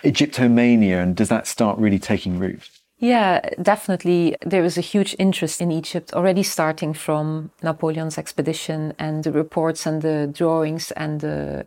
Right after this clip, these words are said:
Speaker 2: travel accounts also that arrive in Egypt. But I think with the decipherment of hieroglyphs, it's another wave of excitement. But there were many different reactions to this. So once Champollion reads his letter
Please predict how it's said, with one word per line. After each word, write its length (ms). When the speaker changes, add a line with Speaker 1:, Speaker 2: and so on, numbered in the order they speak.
Speaker 2:
travel 560
accounts 520
also 300
that 200
arrive 320
in 80
Egypt. 340
But 120
I 80
think 420
with 340
the 100
decipherment 540
of 100
hieroglyphs, 640
it's 160
another 320
wave 640
of 160
excitement. 920
But 120
there 140
were 100
many 240
different 540
reactions 640
to 120
this. 240
So 680
once 800
Champollion 800
reads 480
his 240
letter 440